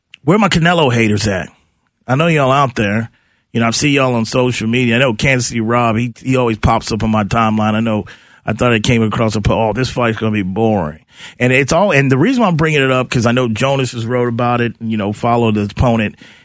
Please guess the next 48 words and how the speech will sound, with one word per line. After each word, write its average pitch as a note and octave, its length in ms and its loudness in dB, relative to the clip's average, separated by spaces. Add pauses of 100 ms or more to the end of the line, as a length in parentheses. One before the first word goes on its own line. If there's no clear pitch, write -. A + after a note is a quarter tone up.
is A#2+ 160 0
I D#3+ 140 2
wanna F#3+ 220 2
get D3 160 -2
the C3 80 -2
gauge B2 440 2
of G#2+ 200 0
wh-, A2+ 360 -6
where F3 200 2
are G3+ 100 2
we F3+ 140 2
putting D3 340 0
this? A#2 220 0
Is A#2 100 -2
this, D3+ 380 0 (140)
is B2+ 100 0
this D#3 180 0
a A#2+ 160 0 (420)
decent F3+ 440 2
opponent E3+ 320 2
for D#3 100 -2
Canelo? E3 420 2
'Cause C3 180 0
a C3+ 80 2
lot G#3 260 2
of A3 100 0
people F3+ 300 -2
out C#3+ 180 -2
there B2 220 0
are A2+ 60 -2
just A2+ 280 -4
upset A#2+ 400 -2
with C3 120 -4
Canelo C3+ 360 0
'cause G#2+ 140 -4
they A#2 100 -2
feel A#2 200 -2
like, E2+ 160 -2
"Oh, B2 200 0
what C3 140 0
is A#2+ 80 -2
he G#2 100 -6
doing? D3+ 360 0
He B2+ 80 -2
should B2+ 180 -2
be A2 80 -2
fighting A2 400 -6
this." D3+ 320 -4